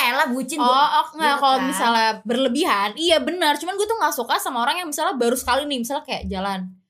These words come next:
Speaker 2: terus kayak, "Ah, bucin lo dasar." Kayak itu walaupun cuma omongan, tapi gue tuh nggak suka, kayak, enggaknya itu bukan bucin
Speaker 1: Kalau
Speaker 2: gitu
Speaker 1: itu ya
Speaker 2: loh.
Speaker 1: enggak, tadi maksud
Speaker 2: Terus kayak misalnya temen gue gitu, eh, jalan, apa, ngajak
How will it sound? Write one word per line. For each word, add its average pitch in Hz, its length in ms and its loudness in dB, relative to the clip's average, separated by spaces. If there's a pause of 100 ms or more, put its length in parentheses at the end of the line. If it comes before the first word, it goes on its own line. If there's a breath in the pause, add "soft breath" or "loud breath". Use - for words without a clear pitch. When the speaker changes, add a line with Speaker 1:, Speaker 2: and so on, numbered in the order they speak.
(100)
Speaker 2:
terus - 160 -14
kayak, 196 200 -4 (200)
"Ah, 330 140 -2
bucin 233 340 -4
lo 349 120 -2
dasar." 302 380 0
Kayak 277 340 2
itu 277 180 -2
walaupun 330 300 2
cuma 285 180 -2
omongan, 247 380 0
tapi 320 120 -6
gue 381 140 2
tuh 415 80 0
nggak 392 200 4
suka, 392 200 0
kayak, 285 320 2 (480)
enggaknya 330 640 0
itu 403 180 0
bukan 453 300 2
bucin 311 480 -2
Speaker 1:
Kalau 285 160 0
Speaker 2:
gitu 262 80 2
Speaker 1:
itu 262 100 4
ya 220 140 4
Speaker 2:
loh. 196 80 0 (100)
Speaker 1:
enggak, 330 540 -2
tadi 330 220 -2
maksud 320 180 -8
Speaker 2:
Terus 427 180 2
kayak 247 300 4
misalnya 247 360 2 (500)
temen 247 280 -4
gue 247 200 4 (100)
gitu, 208 260 -6 (220)
eh, 190 800 -4 (120)
jalan, 208 380 0 (260)
apa, 220 220 -8
ngajak 247 420 0